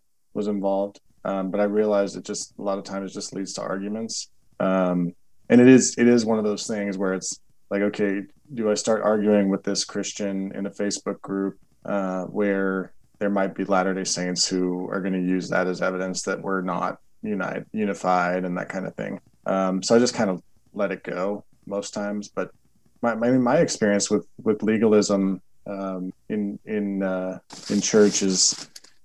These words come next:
is it, it was really refreshing, actually, because I remember one of the first, so I, I think I talked about how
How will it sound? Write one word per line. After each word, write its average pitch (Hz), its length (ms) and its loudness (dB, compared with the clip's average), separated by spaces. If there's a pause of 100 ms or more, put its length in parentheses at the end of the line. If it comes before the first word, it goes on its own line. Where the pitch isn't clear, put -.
(140)
is 101 420 4
it, 104 200 0
it 113 80 4
was 117 200 8
really 95 200 4
refreshing, 90 580 0
actually, 92 400 -4
because - 260 -6
I 98 40 0
remember 101 360 0
one 98 160 -2
of 95 80 -4
the 95 60 -10
first, - 760 -4 (140)
so 107 160 0
I, 101 200 0
I 117 40 -4
think 135 160 2
I 107 120 2 (460)
talked 107 220 -2
about - 180 -6
how 190 260 -2